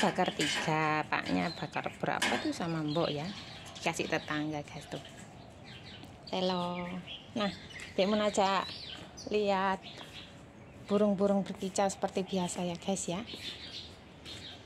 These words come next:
Ini tadi Pak E sudah me-, menyiram tanaman karena Bek Mun hari ini libur ya, guys, ya.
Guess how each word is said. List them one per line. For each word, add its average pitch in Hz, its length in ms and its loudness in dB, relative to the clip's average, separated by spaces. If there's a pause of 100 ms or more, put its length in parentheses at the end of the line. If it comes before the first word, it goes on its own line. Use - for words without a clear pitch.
(160)
Ini 226 240 4
tadi 220 240 4
Pak 208 320 2
E 208 80 4
sudah 202 480 2
me-, 185 720 2 (880)
menyiram 190 400 4
tanaman 196 640 0
karena 202 320 2
Bek 196 160 2
Mun 202 160 2
hari 185 240 -2
ini 185 240 -2
libur 185 320 -4
ya, 190 240 -2
guys, 202 240 -2
ya. 185 320 -2